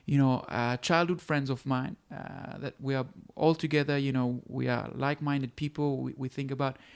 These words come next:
how can we do something good? How can we get more people into this cycle of giving? So we were sitting together. To be honest, we went in touch for many years. It was like a reunion. Uh, a good friend of mine who is in, in, you know, he's uh,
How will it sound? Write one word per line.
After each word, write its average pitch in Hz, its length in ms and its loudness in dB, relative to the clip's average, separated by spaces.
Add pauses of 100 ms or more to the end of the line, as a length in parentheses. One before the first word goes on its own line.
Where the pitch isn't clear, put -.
(180)
how 131 160 2
can 143 160 -2
we 143 80 2
do 156 80 0
something 147 380 0
good? 123 320 0
How 151 180 -4
can 151 200 -6
we 143 100 -2
get 139 240 -6
more 143 180 -4
people 151 460 -6 (320)
into 156 360 0
this 131 300 -4
cycle 131 340 -4
of 117 100 -4
giving? 117 200 0
So 139 140 -2
we 151 100 -2
were 160 80 -4
sitting 202 280 -2
together. 127 420 -2 (560)
To 160 60 -4
be 185 100 4
honest, - 360 6 (380)
we 147 140 6
went 175 200 4
in 165 120 2
touch 185 240 2
for 143 120 -2
many 156 220 4
years. 135 380 4
It 131 120 0
was 135 200 0
like 131 380 2
a 131 100 0
reunion. 131 720 2 (100)
Uh, 107 560 -4 (280)
a - 40 -8
good 151 160 2
friend 143 220 0
of 131 80 -2
mine 135 160 0
who 131 100 0
is 123 120 -2
in, 123 140 0
in, 120 440 -2 (100)
you 127 100 -4
know, 113 200 -2
he's 117 200 -6 (500)
uh, 160 60 -10